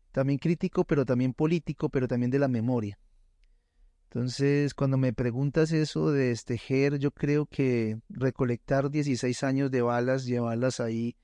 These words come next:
realmente a mí me interesa mucho. Antes las fundía, ahora no las estoy fundiendo, porque me parece que es una memoria latente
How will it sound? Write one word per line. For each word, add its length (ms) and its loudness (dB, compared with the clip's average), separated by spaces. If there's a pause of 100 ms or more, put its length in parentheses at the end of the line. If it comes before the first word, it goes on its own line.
(420)
realmente 420 2
a 40 2
mí 100 0
me 80 2
interesa 360 -2
mucho. 720 -2 (680)
Antes 240 0
las 180 2
fundía, 380 2
ahora 160 2
no 100 2
las 140 0
estoy 140 -6
fundiendo, 560 0
porque 280 -8
me 140 -4
parece 340 -2
que 80 -6
es 100 -2
una 140 0
memoria 420 0
latente 680 -2